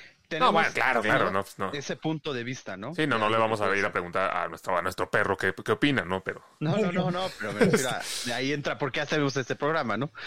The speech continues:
Speaker 2: Oye, y también, eh, al-, bueno, nosotros eh, no sé, Mario, qué tan consciente, supongo que sí, ¿no, Mario?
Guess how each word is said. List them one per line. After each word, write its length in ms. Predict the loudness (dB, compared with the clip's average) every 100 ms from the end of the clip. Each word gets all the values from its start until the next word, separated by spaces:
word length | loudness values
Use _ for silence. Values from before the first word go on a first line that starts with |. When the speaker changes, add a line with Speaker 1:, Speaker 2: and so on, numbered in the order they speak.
| -12 -8 -2
Speaker 2:
Oye, 120 | 2
y 80 | 2
también, 480 | 2 2 2 0 -4 _
eh, 360 | -2 0 0 -2 -6
al-, 200 | -2 0
bueno, 220 | 2 2
nosotros 640 | 0 0 -2 0 0 -2 -14 _ -10
eh, 200 | -2 2
no 100 | 2
sé, 120 | 0
Mario, 240 | 0 0 0
qué 120 | -2
tan 180 | -4 -2
consciente, 380 | -2 -2 -2 -2
supongo 240 | 2 0
que 120 | 0
sí, 140 | -2 0
¿no, 100 | 0
Mario? 200 | 0